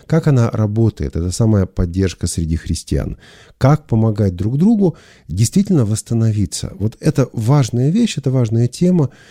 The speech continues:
Э, сегодня мы с вами беседуем в записи, мы будем читать вчерашние и позавчерашние комментарии также,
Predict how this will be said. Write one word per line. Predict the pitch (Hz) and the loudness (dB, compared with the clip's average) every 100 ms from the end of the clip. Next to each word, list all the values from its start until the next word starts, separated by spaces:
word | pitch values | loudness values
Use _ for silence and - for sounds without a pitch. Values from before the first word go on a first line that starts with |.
| - - | -12 -2
Э, | 98 | 0
сегодня | 107 - 165 139 | 2 2 2 2
мы | 117 | 0
с | 110 | 0
вами | 107 95 | 0 0
беседуем | 82 87 92 80 78 | 0 -2 -2 -2 -2
в | |
записи, | 76 82 69 85 - | 0 -2 -2 -4 0
мы | 165 113 | 2 2
будем | 92 95 92 | 2 0 -2
читать | - - 80 | -2 -4 -4
вчерашние | - 98 113 - - 92 | -2 0 0 0 -2 -2
и | 127 117 | 0 -2
позавчерашние | 107 101 - 101 95 - 78 71 | 0 -2 0 0 0 -2 -4 -6
комментарии | 78 76 76 78 92 | -4 -4 -2 -2 0
также, | 143 208 190 160 | 2 2 2 0